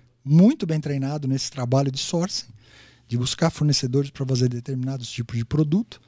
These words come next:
Coincidentemente, alguns donos desses, dessas empresas também eram do basquete. Então,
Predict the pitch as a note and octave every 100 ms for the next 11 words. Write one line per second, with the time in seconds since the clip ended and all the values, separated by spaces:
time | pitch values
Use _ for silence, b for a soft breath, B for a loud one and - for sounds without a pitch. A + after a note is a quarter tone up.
0 | b b b b b b b b - C4
1 | A#3+ G#3+ F#3 F#3+ - E3+ F3+ E3+ E3 D#3+
2 | F#3+ G3+ C3+ C#3 F#3+ G#3+ F3 C3 G2 A2
3 | D3 C#3+ A#2+ G#2+ - - A2+ C#3 - C3+
4 | C3 B2 D3+ D3+ A#2 F#2+ - - - -
5 | - - - A#3+ A3 B3+ G#3 F3+ D3+ C3+
6 | C3 - F3 - - - _ _ - D#3
7 | D3+